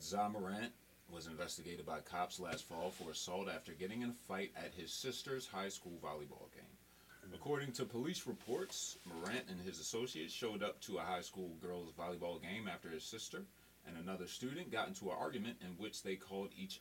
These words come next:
other a bitch. Upon arriving, Morant and company went up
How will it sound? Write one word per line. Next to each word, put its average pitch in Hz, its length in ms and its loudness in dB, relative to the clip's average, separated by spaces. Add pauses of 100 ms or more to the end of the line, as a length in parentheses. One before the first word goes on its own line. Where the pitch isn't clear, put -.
other - 360 -4 (520)
a - 140 2
bitch. - 380 0 (540)
Upon 190 240 6
arriving, 143 500 8 (880)
Morant 95 300 0
and 92 100 -6
company 135 420 -2
went 120 220 0 (360)
up - 160 2